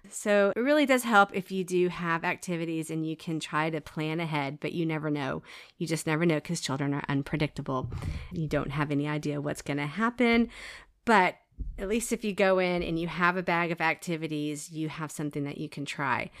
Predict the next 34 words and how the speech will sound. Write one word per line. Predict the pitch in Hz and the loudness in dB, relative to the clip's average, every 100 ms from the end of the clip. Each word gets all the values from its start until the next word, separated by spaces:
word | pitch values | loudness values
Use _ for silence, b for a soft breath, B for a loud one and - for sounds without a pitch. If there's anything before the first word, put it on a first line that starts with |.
| B B B | B B B
It | - | -8
used | 196 339 - | 2 4 4
to | 269 | 4
be | 214 | 6
that | 190 | 4
you | |
could | 170 202 | 4 0
just | 175 165 | -2 0
walk | 165 175 | 2 4
'em | 180 | 2
up | 165 | 2
and | 170 | 2
down | 160 147 | 2 0
the | |
aisle, | 143 139 190 175 127 | 2 6 6 4 0
too. | - 180 | 2 2
My | 151 185 | 2 -2
kids | 175 151 - | -6 -8 -4
loved | 147 156 | -6 -6
that, | 160 123 - | -8 -10 -8
but | |
now | 117 143 | -6 -6
they | 143 | -6
kinda | - 139 | -8 -6
make | 139 135 | -6 -6
you | 131 | -8
just | - - | -8 -4
stay | - 135 | 0 2
in | |
your | 127 | 0
seat | - - - | -2 -2 -2
all | 90 | -4
the | - | -6
time. | - - | -8 -8